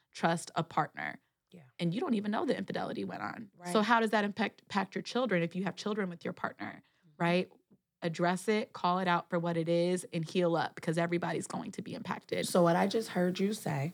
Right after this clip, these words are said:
Speaker 1: Mm-hmm.
Speaker 2: was learned behaviors.
Speaker 1: Learned
Speaker 2: So
Speaker 1: behavior.
Speaker 2: I didn't see cheating.
Speaker 1: Right.
Speaker 2: But I saw the learned behaviors. I saw how my mom or dad reacted,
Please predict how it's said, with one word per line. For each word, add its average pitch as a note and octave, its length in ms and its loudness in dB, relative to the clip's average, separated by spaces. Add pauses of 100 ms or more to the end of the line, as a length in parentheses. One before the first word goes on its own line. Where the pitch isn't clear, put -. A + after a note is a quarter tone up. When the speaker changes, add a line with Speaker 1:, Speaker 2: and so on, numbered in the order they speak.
(180)
Speaker 1:
Mm-hmm. A3 160 12 (300)
Speaker 2:
was E3 160 0
learned D3+ 320 4
behaviors. D3+ 640 0 (280)
Speaker 1:
Learned G#3 340 8
Speaker 2:
So F3+ 100 8
Speaker 1:
behavior. F3 260 10
Speaker 2:
I C#4 220 8
didn't E3+ 540 2
see F3+ 580 2 (100)
cheating. F3 420 -2 (240)
Speaker 1:
Right. - 400 4
Speaker 2:
But F#3+ 160 8
I E3 120 4
saw E3+ 320 4
the D#3+ 120 2
learned D#3+ 460 4
behaviors. E3 440 4
I E3+ 120 2
saw F3+ 260 2
how D#3+ 260 2
my D3 280 2
mom F#3+ 640 4
or F3 160 6
dad D#3 420 0 (380)
reacted, A3 960 6